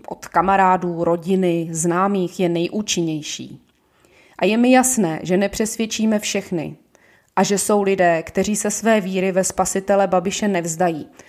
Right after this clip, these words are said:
Ono přesvědčit všechny, to ani nejde. A taky vím, že zkoušet s některými lidmi debatovat s věcnými a logickými argumenty, to taky nejde. Tak to prostě je.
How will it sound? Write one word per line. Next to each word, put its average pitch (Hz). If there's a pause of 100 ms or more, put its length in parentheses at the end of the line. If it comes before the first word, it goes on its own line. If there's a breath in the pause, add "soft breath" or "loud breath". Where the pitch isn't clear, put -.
(220 loud breath)
Ono 196
přesvědčit 247
všechny, 214 (120)
to -
ani 226
nejde. 190 (1700)
A 190
taky 214
vím, 196
že 196
zkoušet 233
s 175
některými 233
lidmi 208
debatovat 180
s -
věcnými 214
a 202
logickými 208
argumenty, 190 (100)
to 180
taky -
nejde. 151 (200)
Tak 240
to 202
prostě 175
je. 156